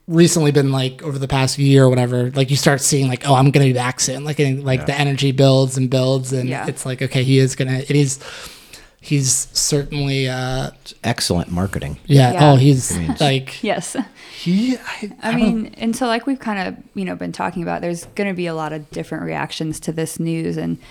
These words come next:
Speaker 3: um, if you're just an Instagram follower and you've really only been following him, you know, recently, you're gonna have a huge, um, huge potential to be very excited about him because he's an athlete that's going to come in and stir the pot and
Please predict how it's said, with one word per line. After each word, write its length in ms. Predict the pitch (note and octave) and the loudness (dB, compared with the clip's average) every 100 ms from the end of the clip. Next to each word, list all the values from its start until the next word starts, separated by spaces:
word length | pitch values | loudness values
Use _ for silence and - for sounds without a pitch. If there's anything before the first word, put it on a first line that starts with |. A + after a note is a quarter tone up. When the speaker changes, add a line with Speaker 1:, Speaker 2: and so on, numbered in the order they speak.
| - _ - | -20 _ -6
Speaker 3:
um, 400 | D#3 D#3 - - _ | -2 -2 -6 -12 _
if 180 | F#3+ F#3+ | -4 0
you're 140 | F#3+ F3+ | 0 0
just 280 | F3 F3 | -2 -2
an 60 | G3 | -2
Instagram 500 | E3+ E3 F#3 F#3+ F#3 | -4 -4 -4 -2 -2
follower 440 | F#3+ F#3+ G3 G3+ | 0 0 0 0
and 120 | G3 E3+ | -2 -4
you've 200 | E3 - - | -6 -12 -10
really 320 | F#3 G#3+ F3+ | -4 -2 0
only 140 | E3+ | -2
been 140 | E3 E3 | -4 -4
following 340 | F3+ E3+ E3 | -2 -2 -2
him, 200 | E3 E3 | -6 -8
you 80 | F3 | -8
know, 100 | E3+ | -8
recently, 540 | D#3+ F3 G#3+ - F3 E3 | -6 -4 -2 -2 -4 -4
you're 180 | E3+ | -4
gonna 180 | F#3 F3+ | -4 -4
have 240 | E3+ E3 D#3+ | -4 -4 -6
a 40 | |
huge, 720 | D#3+ - G#3+ G3 F3 E3+ - - _ _ _ - | -10 -4 0 0 0 -4 -8 -16 _ _ _ -6
um, 440 | D#3+ D#3+ D#3+ E3 _ _ _ _ _ _ _ _ _ _ _ _ | -4 -4 -6 -8 _ _ _ _ _ _ _ _ _ _ _ _
huge 320 | - B3+ C4 - | -4 2 2 2
potential 840 | F#3+ G3 F#3+ F#3+ F3 E3+ D#3+ - _ | -4 -2 -4 -2 0 0 -2 -6 _
to 220 | - F3+ | -8 -4
be 180 | E3+ E3 | -2 -4
very 560 | D#3+ E3+ - F3+ E3 | -6 -12 -6 -2 -2
excited 600 | - - - C#3+ E3 D#3+ | -6 -8 -6 -4 -2 -4
about 240 | D3 - - | -6 -8 -6
him 180 | E3 | -8
because 240 | E3+ E3+ E3 | -6 -4 -4
he's 180 | G3+ F#3+ | -2 -2
an 60 | |
athlete 420 | F3+ D#3+ E3 F3 D#3+ | -2 -4 -4 -6 -6
that's 220 | D#3+ - | -8 -6
going 240 | E3+ E3 | -6 -6
to 60 | D#3+ | -6
come 180 | - E3+ | -8 -6
in 140 | D#3+ | -6
and 280 | D3 D#3 - | -6 -8 -10
stir 280 | - F3+ E3 | -6 -2 -2
the 100 | D#3 | -4
pot 380 | - D#3 D3 - | -2 -2 -2 -4
and 260 | D#3+ D#3+ | -8 -8